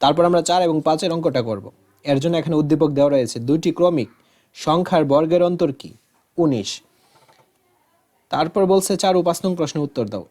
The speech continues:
একটি সংখ্যা দশ হলে অপরটি কত? আচ্ছা, দুইটা ক্রমিক সংখ্যার বর্গ বলছে, দুইটা ক্রমিক। এখন দুইটা ক্রমিক সংখ্যা, কোন দুইটা ক্রমিক সংখ্যা নিব তা তোমাদের প্রশ্ন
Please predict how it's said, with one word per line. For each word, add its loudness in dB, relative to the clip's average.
একটি -4
সংখ্যা 0
দশ 2
হলে -2
অপরটি -2
কত? -8
আচ্ছা, -12
দুইটা 4
ক্রমিক 2
সংখ্যার 0
বর্গ 2
বলছে, -2
দুইটা 0
ক্রমিক। 0
এখন -4
দুইটা 2
ক্রমিক -2
সংখ্যা, -6
কোন -2
দুইটা 0
ক্রমিক -4
সংখ্যা -6
নিব -2
তা -8
তোমাদের -4
প্রশ্ন -6